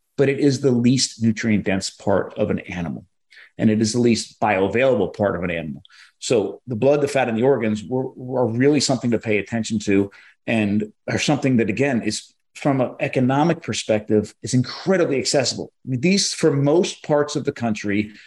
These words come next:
these are things that are considered waste still. And if you can find them, they're usually super cheap.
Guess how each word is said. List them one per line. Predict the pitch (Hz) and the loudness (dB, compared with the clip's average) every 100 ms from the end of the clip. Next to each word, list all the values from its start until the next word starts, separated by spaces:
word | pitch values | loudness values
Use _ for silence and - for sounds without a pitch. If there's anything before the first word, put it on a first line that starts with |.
| _ - | _ -2
these | 135 139 | 0 2
are | 135 | 0
things | 113 117 110 110 | 0 -2 0 2
that | 117 | 2
are | 104 | 0
considered | - 104 120 104 90 | -2 -4 -2 -2 -2
waste | 87 90 - | -2 -2 -4
still. | - 82 73 - - | -4 -8 -8 -12 -8
And | 120 | -4
if | 135 131 | -4 -4
you | 127 | -2
can | 175 | 0
find | - 190 190 139 | 0 0 0 0
them, | 131 - | 0 0
they're | 151 | 0
usually | 131 131 135 123 | 2 2 2 0
super | 110 - 117 107 | 0 -2 -2 -4
cheap. | - 92 - | -4 -6 -8